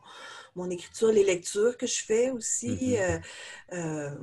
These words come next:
Speaker 1: vont, vont influencer mon écriture.
Speaker 2: Mais j'imagine que
Speaker 1: Les
Speaker 2: pour quelqu'un
Speaker 1: analyses,
Speaker 2: qui, euh,
Speaker 1: voilà.
Speaker 2: qui fait de, dans la sémiologie, la question de la poésie doit être assez intéressante parce qu'il y a des recoupements à faire.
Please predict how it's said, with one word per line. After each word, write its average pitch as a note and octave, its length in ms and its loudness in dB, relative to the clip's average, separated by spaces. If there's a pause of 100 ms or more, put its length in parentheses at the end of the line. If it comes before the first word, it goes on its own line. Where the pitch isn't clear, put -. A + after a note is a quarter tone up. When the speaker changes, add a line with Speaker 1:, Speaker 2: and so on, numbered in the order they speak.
Speaker 1:
vont, D#3 360 -6
vont D#3+ 180 -8
influencer D#3 600 -8
mon E3 420 -8
écriture. F3 1000 -10
Speaker 2:
Mais A#2 120 4
j'imagine B2 380 6
que - 80 6
Speaker 1:
Les - 60 4
Speaker 2:
pour B2+ 100 6
quelqu'un D3+ 280 6
Speaker 1:
analyses, C#3+ 180 4
Speaker 2:
qui, A2+ 320 4
euh, G2+ 60 4
Speaker 1:
voilà. G2+ 120 4
Speaker 2:
qui - 140 -10
fait C#3+ 140 4
de, B2+ 60 2
dans A2 200 6
la G#2+ 160 6
sémiologie, A#2+ 1120 6
la B2 100 2
question B2+ 320 2
de A#2 120 2
la G2+ 100 4
poésie B2 500 6
doit A2 220 4
être G#2+ 120 2
assez A#2+ 260 0
intéressante G#2 600 0
parce - 140 -8
qu'il G#2 140 -2
y - 20 2
a G2 40 2
des F#2+ 60 0
recoupements G#2+ 360 -2
à F2+ 60 -6
faire. D#3+ 400 -6